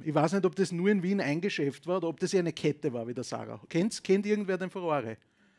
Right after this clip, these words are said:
Ja, also es war nur ein <laughs> Geschäft, gut. Okay.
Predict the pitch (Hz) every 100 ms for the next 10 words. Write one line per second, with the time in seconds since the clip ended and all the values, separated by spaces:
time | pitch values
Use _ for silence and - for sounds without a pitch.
0 | _ _ _ _ _ _ _ _ _ _
1 | _ - - - - 151 214 170 - 190
2 | - 190 - 214 165 - - 240 - -
3 | - - - - - - 190 277 285 302
4 | 381 330 226 175